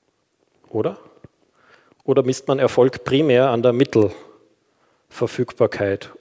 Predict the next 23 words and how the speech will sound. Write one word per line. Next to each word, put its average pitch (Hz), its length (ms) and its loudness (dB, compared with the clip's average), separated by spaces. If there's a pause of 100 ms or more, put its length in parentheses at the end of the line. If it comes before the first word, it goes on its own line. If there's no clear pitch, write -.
oder 107 220 0
der 107 120 -2
Mittelakkumulation? 107 1080 -4 (1400)
Egal, 127 340 2
ob 139 140 2
das 123 160 0
Projekt - 380 -2
ein 117 140 0
ökonomisches, 151 680 0
ein 110 120 -4
politisches, 131 540 0
ein 113 120 -2
kulturelles 127 600 2
oder 120 200 0
ein 110 200 -6
Persönlichkeitsentwicklungsprojekt 113 1400 -6
ist, 143 200 -12 (400)
wie 151 100 0
messen 156 380 0
wir 156 320 2 (240)
methodisch 185 580 2
korrekt 127 420 0
Erfolg? 120 540 -2